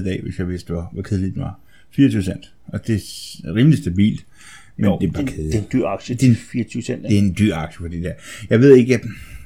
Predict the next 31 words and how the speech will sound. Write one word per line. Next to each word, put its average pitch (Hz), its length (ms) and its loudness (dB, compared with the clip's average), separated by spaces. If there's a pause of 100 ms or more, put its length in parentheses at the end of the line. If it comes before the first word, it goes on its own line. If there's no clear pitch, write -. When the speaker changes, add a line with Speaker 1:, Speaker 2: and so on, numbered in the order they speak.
(920)
Speaker 1:
den 160 120 8
var 160 80 10
interessant 156 400 6
engang. 107 280 4
Man 123 140 2
kan 135 160 4
ikke, 143 220 0 (120)
øh, 110 80 2
second 123 260 0
guess 110 280 2
selv, 98 160 0
det 90 100 -4
kan 107 100 0
man 98 100 -2
godt, 85 260 -8
men 107 180 -4 (600)
s-, - 180 -18 (280)
så - 160 0
er 98 40 4
det, 98 80 0
det 98 100 0
var. 92 200 -4 (320)
Så - 140 0
er 196 40 8
der 180 100 6
kommet, 110 420 6
øh, 107 100 2
S - 100 -4
J 117 40 0
T 104 160 0
ind. 175 340 0